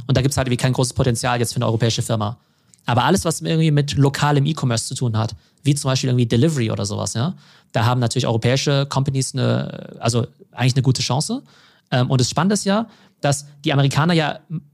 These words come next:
oftmals relativ langsam mit der Expansion sind, ja, weil sie oftmals sagen, "Hey, der amerikanische Markt ist so riesig, da haben wir jetzt keine Zeit, nach Europa zu gehen." Und da haben das ja früher auch die,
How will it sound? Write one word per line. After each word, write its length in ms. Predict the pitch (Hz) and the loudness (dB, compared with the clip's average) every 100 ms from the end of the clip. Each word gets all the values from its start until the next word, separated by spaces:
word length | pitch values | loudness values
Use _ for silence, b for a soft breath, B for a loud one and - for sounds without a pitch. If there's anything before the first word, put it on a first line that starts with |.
| _ | _
oftmals 360 | 143 - 143 151 147 | 0 2 0 0 0
relativ 240 | 147 139 | 0 2
langsam 260 | 131 139 127 | 2 2 2
mit 80 | |
der 60 | 123 | 0
Expansion 480 | - 123 117 113 110 | -2 0 0 2 0
sind, 180 | 101 98 | -2 -2
ja, 260 | 117 185 147 | 0 0 0
weil 100 | 120 | 0
sie 100 | 120 | 0
oftmals 380 | 120 120 120 | -2 0 -2
sagen, 220 | 127 117 117 | -2 -2 0
"Hey, 180 | 117 B B _ | 0 B B _
der 60 | 117 | 0
amerikanische 360 | 120 123 123 123 | 2 2 0 0
Markt 160 | 120 | -2
ist 120 | 117 | -2
so 100 | 131 | -2
riesig, 340 | 120 139 123 156 | 0 0 2 0
da 80 | 120 | 0
haben 60 | |
wir 80 | 117 | -2
jetzt 100 | - | -2
keine 220 | 127 113 | -2 -2
Zeit, 180 | - 120 | -2 -2
nach 100 | 110 | 0
Europa 300 | 113 123 117 | 0 0 0
zu 140 | - | -2
gehen." 260 | 107 107 110 B B B B | -6 -6 -8 B B B B
Und 180 | 123 117 | 0 2
da 80 | |
haben 140 | 123 123 | 2 0
das 100 | 117 | -2
ja 100 | 117 | -2
früher 360 | - 127 123 | 0 2 2
auch 80 | 117 | -2
die, 300 | - 117 117 | 0 0 0